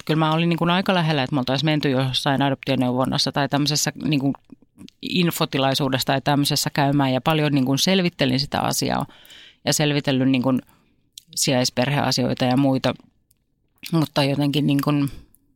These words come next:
mikään muu vaihtoehto ei siinä kohtaa sitten ollut semmoinen, että se oli sitten enemmän, että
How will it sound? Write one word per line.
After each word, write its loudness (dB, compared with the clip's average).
mikään 2
muu 2
vaihtoehto -2
ei 0
siinä 0
kohtaa -4
sitten -4
ollut 0
semmoinen, -2
että -8
se -8
oli -2
sitten -4
enemmän, 0
että -8